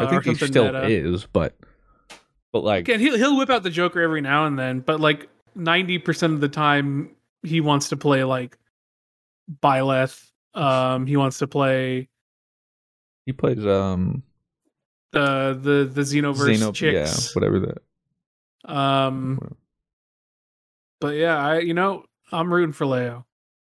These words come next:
Speaker 2: because he's just an esports warlord, like, a Smash warlord, uh, you know?
Speaker 1: But see, it's a
Speaker 2: But he
Speaker 1: good
Speaker 2: go-
Speaker 1: thing he's been taking some L's because just like that, like, he was so complacent. He's like, "Ah, this is boring."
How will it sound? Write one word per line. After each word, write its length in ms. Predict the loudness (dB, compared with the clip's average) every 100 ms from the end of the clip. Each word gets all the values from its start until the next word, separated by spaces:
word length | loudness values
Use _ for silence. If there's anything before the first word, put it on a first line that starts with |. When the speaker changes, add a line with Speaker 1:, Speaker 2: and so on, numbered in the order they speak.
| -12
Speaker 2:
because 600 | -8 0 2 2 -4 -12 -10
he's 260 | -4 -2
just 460 | 2 2 2 -8 -18 _ _ _ _ _ _ _ _ -12
an 120 | -12 -4
esports 600 | 0 0 2 6 6 4
warlord, 720 | -6 -2 0 -2 -6 -12 -14 -8
like, 380 | -6 -4 -8 -18 _ _ _ _ _ _ _ -8
a 40 |
Smash 420 | -6 0 2 2
warlord, 460 | 0 0 0 -2 -4
uh, 60 | -4
you 140 | -2
know? 360 | 0 2 0 -2 _ _ _ _ -10
Speaker 1:
But 100 | -2
see, 100 | -2
it's 100 | -2
a 20 |
Speaker 2:
But 80 | 0
he 40 |
Speaker 1:
good 60 | 2
Speaker 2:
go- 60 | 2
Speaker 1:
thing 320 | 0 -2 -8
he's 220 | -2 -2 0
been 160 | -2
taking 280 | 2 0 0
some 160 | -2 0
L's 520 | 2 0 -4 -6 -20 _ _ _ _ _ -10
because 720 | -8 0 2 2 -2 -8 -14
just 180 | -6 -2
like 180 | -2 0
that, 100 | 0
like, 140 | 0 0
he 120 | -4
was 140 | -4
so 180 | 2 0
complacent. 500 | 2 0 2 2 0
He's 80 | -4
like, 120 | -4
"Ah, 200 | -2 0
this 160 | 0 -4
is 80 | 0
boring." 400 | 2 2 -2